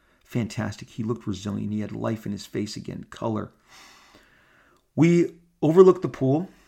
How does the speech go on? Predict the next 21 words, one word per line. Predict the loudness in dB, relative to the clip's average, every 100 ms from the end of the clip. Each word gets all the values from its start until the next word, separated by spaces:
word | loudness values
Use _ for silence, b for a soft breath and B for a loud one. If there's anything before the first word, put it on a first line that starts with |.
| -10
and | -2 0 0 -2
the |
beautiful | -2 0 0 -2 -2 -2 -2
mountains, | -2 -2 -2 -4 -8 -20 _ -8
mountain | -4 -2 -2 -4 -8
view | -4 0 0 0
that | -2
he | -2 0
had | -2 -4 -10 -12
of, | -12 -10
of | -10 -10
the, | -10 -12
of | -12
the | -12
Hollywood | -6 -2 0 0
Hills. | -2 -6 -12 _ _ _ _ _ -8
And, | -4 -2 -2
uh, | -4 -6 -8 -12 _ _ _ _ _ -16 -12
I |
said, | -10 -10
"Stan," | -4 -4 -4